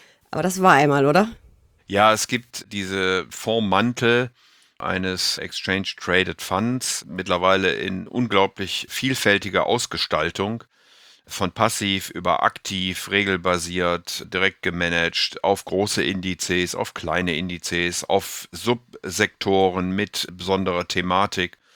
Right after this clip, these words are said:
Speaker 2: Also das Angebot ist da schon extrem groß geworden und ja, es ist nicht so ganz einfach, da den Überblick zu behalten.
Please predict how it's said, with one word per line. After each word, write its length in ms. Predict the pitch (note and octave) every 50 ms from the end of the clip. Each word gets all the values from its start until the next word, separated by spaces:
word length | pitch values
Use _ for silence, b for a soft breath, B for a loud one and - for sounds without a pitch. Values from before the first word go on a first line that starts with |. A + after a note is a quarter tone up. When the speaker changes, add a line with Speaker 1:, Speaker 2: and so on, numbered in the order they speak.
| b b b b b b -
Speaker 2:
Also 260 | - F#2+ G#2 G#2 G2+
das 320 | F#2 G#2 G2+ - - - b b b b b
Angebot 720 | - B2+ D3+ D#3 C3+ B2+ A2 F#2+ G#2+ G#2 G#2 G#2+ G2+ -
ist 260 | - G2+ G#2+ - -
da 140 | - F#2+ G2
schon 380 | - - G2+ G2 G2 G2+ G2 -
extrem 800 | - - - - - - - - G2 G#2 A2 A2 G#2 G2 F2+
groß 500 | - - F#2 F#2 G2+ A2+ A2+ - - - -
geworden 600 | G2+ F#2 E2 F#2 F#2 G2 G2+ G2+ G2 G2 F#2+ F#2
und 500 | D#2 A1+ D2 F2+ F2+ F2+ F2 E2+ - - -
ja, 280 | D#2 F#2 G2+ F#2+ D#2+
es 140 | E2 - -
ist 200 | G#2 G2+ - -
nicht 180 | G#2+ G#2+ - -
so 140 | - A#2 G2+
ganz 300 | G#2 A2+ A2+ A#2 - -
einfach, 400 | E2+ F2+ G2 - - G2 F#2 -
da 160 | - F#2 F#2
den 140 | D3 C#3 -
Überblick 440 | - A2 G2+ F#2 E2+ E2+ D#2 -
zu 120 | - - D#2+
behalten. 360 | D#2+ D2+ D2+ D2 - _ -